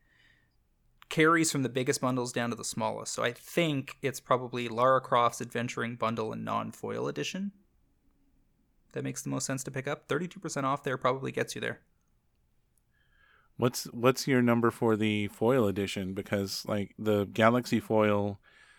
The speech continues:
Speaker 2: of the, those five Commander staples is really <laughs> where I'd wanna be. I'm fond of the Galaxy treatment from Unfinity.
Speaker 1: Uh, that's thirty percent.
Speaker 2: That's doable.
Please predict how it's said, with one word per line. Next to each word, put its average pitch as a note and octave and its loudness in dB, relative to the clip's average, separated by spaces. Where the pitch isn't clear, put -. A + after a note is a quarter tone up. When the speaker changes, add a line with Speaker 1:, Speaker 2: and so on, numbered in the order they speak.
Speaker 2:
of G2+ 2
the, G#2 0
those G#2 2
five G#2 4
Commander G2+ -2
staples G2 -2
is G2 -6
really A#2+ 4
<laughs> - -
where A2 4
I'd G2+ 2
wanna G2+ 2
be. F#2+ -2
I'm G#2+ 2
fond G#2 6
of G2 0
the F#2+ 0
Galaxy G2 0
treatment F#2+ -4
from F#2+ -4
Unfinity. G2 -4
Speaker 1:
Uh, B2+ -2
that's C#3 2
thirty D3 4
percent. - -10
Speaker 2:
That's G3 -4
doable. B2 4